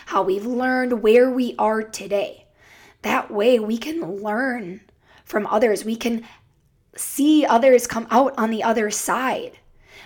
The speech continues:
But we also get to come together. We get to come together and rise up hand in hand.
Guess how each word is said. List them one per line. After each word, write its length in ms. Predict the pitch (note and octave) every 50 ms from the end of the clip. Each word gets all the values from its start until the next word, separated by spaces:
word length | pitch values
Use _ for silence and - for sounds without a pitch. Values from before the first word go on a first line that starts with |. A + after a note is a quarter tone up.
| _ _
But 100 | - A3+
we 120 | A#3+ A#3
also 400 | - - A3 A#3 A3+ - - A#3+
get 220 | A#3 - A#3+ - -
to 180 | - - A#3
come 760 | A3 - - - - - C#4 G#3+ A3 A3 A3 A3+ A#3 A#3+ A3+ - _ _ _ _ -
together. 340 | - - - A3 A3+ A3 G#3+
We 80 | A3
get 140 | G#3+ A#3 A3+
to 100 | - B3
come 520 | A3 - - - - A3+ A#3+ B3 B3+ C#4 C4+ - - - _
together 300 | - - A#3 G#3+ A3 A3
and 380 | - - G3 F#3+ F3+ F#3 G3 G3+
rise 640 | G#3 G3 G3+ G#3 G#3+ A3 A3 G#3+ A3 A3+ A3 - -
up 300 | - G3 D#3 - - - - _ _ _ _ _
hand 680 | - - C#4+ A3 A3 A3 A3+ A3+ A#3 A3+ A#3 A#3+ A#3+ _ _ _ _ _ -
in 420 | A3 G#3+ G#3+ A3 G#3+ G#3+ G#3+ G#3+ - _ _
hand. 580 | _ - - G#3 G3+ G3 - - - - -